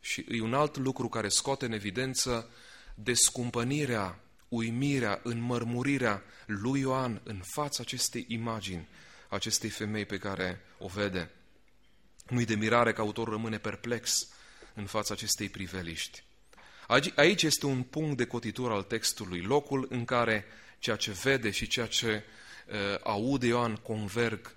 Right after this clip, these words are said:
și merg împreună și îi dă înțelegere și lumină dumnezeiască. Știți ce-i sp-, ce spune textul acesta? Judecată în prezent pentru Babilon, pentru această femeie, înseamnă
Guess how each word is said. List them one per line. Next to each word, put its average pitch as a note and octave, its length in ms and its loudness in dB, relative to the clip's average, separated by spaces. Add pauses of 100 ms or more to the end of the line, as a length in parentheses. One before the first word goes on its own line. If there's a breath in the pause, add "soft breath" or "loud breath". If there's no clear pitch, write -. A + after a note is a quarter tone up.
și - 180 -2
merg G#2 320 0
împreună G2 560 -2 (280 loud breath)
și - 200 2
îi G2 220 -8
dă C#3 120 6
înțelegere A#2+ 800 2
și - 160 2
lumină G#2+ 340 -2
dumnezeiască. G2 800 0 (560)
Știți D#3+ 240 4
ce-i D3 140 4
sp-, - 300 0
ce C#3 120 2
spune C3+ 340 2
textul C3 340 2
acesta? D#3+ 460 2 (1300 loud breath)
Judecată B2+ 840 4
în C3+ 160 2
prezent A#2+ 540 0
pentru A#2+ 320 -2
Babilon, G#2+ 520 0
pentru F#2+ 260 -4
această G#2 320 -2
femeie, G#2 560 -2
înseamnă G#2 560 2